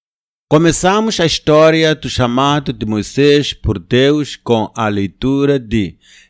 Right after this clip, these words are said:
Êxodos um, cap-, versículos um até quatro. Estes são os nomes dos filhos de Israel que vieram ao Egito.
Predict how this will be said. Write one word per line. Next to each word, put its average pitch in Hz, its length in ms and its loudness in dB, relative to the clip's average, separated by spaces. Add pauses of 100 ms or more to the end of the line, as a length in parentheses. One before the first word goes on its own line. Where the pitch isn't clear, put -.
(120)
Êxodos 127 600 -2 (140)
um, 190 380 -4 (140)
cap-, 110 340 -8
versículos 120 720 -6 (140)
um 160 340 -4 (240)
até 127 560 -6 (560)
quatro. 113 540 0 (1300)
Estes 202 460 2
são 180 560 -4
os 139 200 -6
nomes 165 800 -2
dos 123 180 -4
filhos 165 540 -2
de 135 120 -8
Israel 120 800 0
que - 180 -8
vieram 117 640 -2
ao 107 180 -2
Egito. 95 680 -6